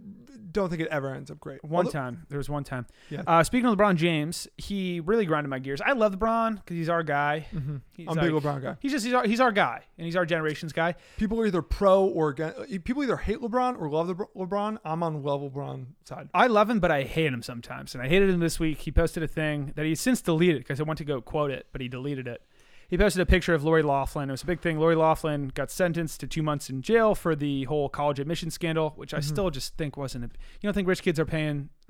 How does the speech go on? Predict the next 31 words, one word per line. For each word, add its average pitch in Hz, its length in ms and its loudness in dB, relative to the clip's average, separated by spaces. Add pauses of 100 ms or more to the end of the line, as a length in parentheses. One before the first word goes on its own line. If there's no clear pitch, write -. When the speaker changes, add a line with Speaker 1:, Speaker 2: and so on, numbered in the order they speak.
Speaker 2:
rich 160 300 -6
people, 147 260 -4
parents 147 260 -2
are 139 40 -8
paying 135 240 -4
for - 100 -10
their 127 80 -6
kids 120 160 -8
to 123 60 -10
get 120 80 -6
in 120 60 -10
college? 113 500 -6
Speaker 1:
Yeah. 147 180 -2 (160)
Speaker 2:
Wake 143 460 4
up. 120 240 0 (340)
But, 165 220 6
Speaker 1:
Yeah. 147 180 4
Speaker 2:
uh, 127 140 0 (180)
Speaker 1:
And 190 100 4
also, 220 280 6
I, 190 220 4 (100)
I 170 240 2 (100)
said 190 240 -2
this 185 100 0
before 180 300 -4
on 180 60 -4
the 165 60 -6
podcast. 170 500 -2 (1300)
It 233 360 -4 (240)
was 196 960 2 (120)
like, 170 360 4